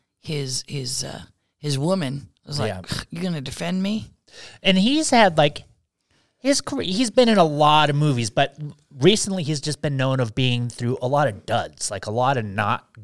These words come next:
Speaker 2: good movies. And then he won the biggest moment of, you know, the pinnacle
Speaker 1: The
Speaker 2: of his
Speaker 1: yes.
Speaker 2: acting career.
Speaker 1: His first Oscar
Speaker 2: Oversh-,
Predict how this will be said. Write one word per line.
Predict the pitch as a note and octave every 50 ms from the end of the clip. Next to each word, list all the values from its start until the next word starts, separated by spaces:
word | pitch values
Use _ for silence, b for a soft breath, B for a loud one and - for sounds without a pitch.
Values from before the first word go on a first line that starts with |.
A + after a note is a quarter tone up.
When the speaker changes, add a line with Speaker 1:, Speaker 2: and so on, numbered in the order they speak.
| F#2+
Speaker 2:
good | - B2 A#2 A2 G#2 F#2 G2
movies. | A#2 C3+ D#3 C3 G#2+ F#2+ F#2+ F#2+ - -
And | C#3+ C3+ C3 C3
then | C3+ C3+
he | B2 C3+ F3 G3
won | F#3+ F3+ F3+ E3 D#3 C#3+ C#3+ D3+ -
the | C#3+ B2+ C3+
biggest | C3+ G#2+ G#2 - G3+ G#3 C#4 C#4 - - -
moment | G#3+ G#3 G#3 G3 F#3 F#3 F#3 E3 - - _ _ _
of, | - C#3 C3+ C#3 C3 C3 -
you | E3 D3 D3
know, | C#3
the | A#2+ B2+
pinnacle | - - - G3 F#3+ G3+ G3
Speaker 1:
The | D#3 C#3+
Speaker 2:
of | A#2 A2+
his | A2+ E3
Speaker 1:
yes. | F#3 E3+ D#3 - F#3 -
Speaker 2:
acting | - G#3+ A3 G#3
career. | - G#3 G3+ F#3+ F#3+ E3+ C#3+ C3 A#2+ A2 -
Speaker 1:
His | - F#3 E3+ -
first | - G#3 G#3 A3+ B3 A#3+ -
Oscar | B3 A#3 A#3+ A#3 - - F#3 E3+ E3 D#3+ -
Speaker 2:
Oversh-, | F3 E3 F3+ F#3 A3 G#3+ F#3+ - -